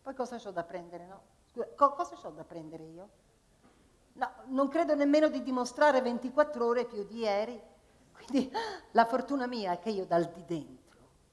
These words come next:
non mi sono mai sentita così carina. Io mi sento sempre come ero dieci anni fa, quindici anni fa. Nessuno di voi è così gentile da dire venti anni fa.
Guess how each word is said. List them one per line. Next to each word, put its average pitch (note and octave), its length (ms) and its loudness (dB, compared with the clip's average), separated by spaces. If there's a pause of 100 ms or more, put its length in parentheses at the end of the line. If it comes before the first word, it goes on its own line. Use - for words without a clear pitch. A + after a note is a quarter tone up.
(560)
non G3 200 -8
mi F#3+ 100 -8
sono G3+ 260 -12
mai F3+ 160 -6
sentita E3 760 -12 (760)
così F#3 340 -12
carina. B2 800 -14 (1500)
Io D4+ 120 0
mi B3 100 -2
sento A3 360 -6
sempre A3+ 360 -2
come G#3+ 260 -2
ero G#3 120 0
dieci F#3+ 320 -8
anni E3+ 260 -10
fa, - 380 -18 (760)
quindici A#3 520 0
anni F#3 240 -8
fa. D3 400 -12 (760)
Nessuno A#3 400 -4
di A#3 100 -4
voi B3 200 2
è - 20 -6
così G3+ 260 -10
gentile F#3+ 460 -4
da F3+ 100 0
dire F3+ 240 -4
venti F3 400 -8
anni D3 180 -12
fa. C#3+ 280 -16